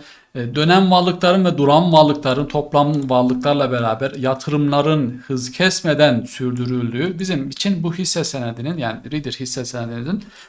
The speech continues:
önünün açık olduğunu düşünüyorum arkadaşlar. Geriye çekilme olur mu? Tabii ki olabilir. Zaten borsada geriye çekilme olmazsa, daha fazla soluksuz bir şekilde yukarıya çıkarsa o zaman iş sıkıntıya düşer. Nefes ala ala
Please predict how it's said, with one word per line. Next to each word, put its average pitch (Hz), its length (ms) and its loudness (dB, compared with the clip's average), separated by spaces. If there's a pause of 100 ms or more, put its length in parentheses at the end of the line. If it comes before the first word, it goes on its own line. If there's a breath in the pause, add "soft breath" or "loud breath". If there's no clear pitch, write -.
(120 loud breath)
önünün 220 340 6
açık 208 340 -2
olduğunu 208 420 6
düşünüyorum 131 400 -2
arkadaşlar. 120 400 -4
Geriye 180 400 2
çekilme 226 340 0
olur 202 220 4
mu? 180 280 -2
Tabii 226 300 0
ki 151 60 -6
olabilir. 117 340 -4
Zaten 196 340 2
borsada 165 320 0
geriye 165 300 0
çekilme 151 320 -4
olmazsa, 156 480 0
daha 165 220 2
fazla 147 380 2 (280 loud breath)
soluksuz 170 880 2
bir 208 60 0
şekilde 151 440 0
yukarıya 156 520 -2
çıkarsa 190 440 -4
o 156 80 -2
zaman 190 300 2 (340 loud breath)
iş - 260 -2
sıkıntıya 190 600 0
düşer. 123 360 -8
Nefes 156 500 2
ala 175 340 6
ala 120 340 2